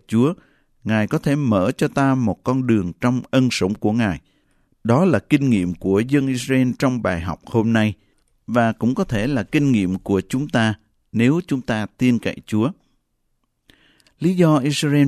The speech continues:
phải cứ tiến bước. Khi phải đối diện với biển đỏ trước mặt và quân thù rượt đuổi sau lưng, dân Israel đã hoảng sợ, kêu vang Đức Giê-hô-va, theo câu mười. Rồi Kinh Thánh cho biết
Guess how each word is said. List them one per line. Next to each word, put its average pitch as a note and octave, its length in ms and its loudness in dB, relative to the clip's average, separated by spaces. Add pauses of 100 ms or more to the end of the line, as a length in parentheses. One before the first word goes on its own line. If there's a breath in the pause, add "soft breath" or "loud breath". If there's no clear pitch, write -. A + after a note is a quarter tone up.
phải E2 200 -6
cứ B2+ 260 -2 (120)
tiến C3+ 260 2
bước. C3+ 200 0 (1000)
Khi F#3 140 2
phải B2 200 2
đối E3 180 4
diện G2+ 280 2
với D3 200 0
biển A#2 360 0
đỏ A2+ 300 -2 (120)
trước G3+ 200 0
mặt A2+ 160 0 (320)
và F#2+ 280 -2
quân D3+ 160 0
thù A#2 280 2
rượt G#2 160 0
đuổi F#2 240 0
sau C3 200 0
lưng, B2 240 2 (480 soft breath)
dân E3 180 0
Israel D#3 500 -2
đã G2 240 -2
hoảng A2 340 0
sợ, F#2+ 280 -2 (380)
kêu E3+ 160 4
vang D#3+ 260 2
Đức F3+ 120 -4
Giê-hô-va, B2+ 560 0 (440)
theo C3 140 -2
câu C3+ 180 0
mười. A2 320 2 (680)
Rồi A#2 180 4
Kinh D#3 120 2
Thánh F3+ 200 2
cho F#3 140 4
biết F3 240 -2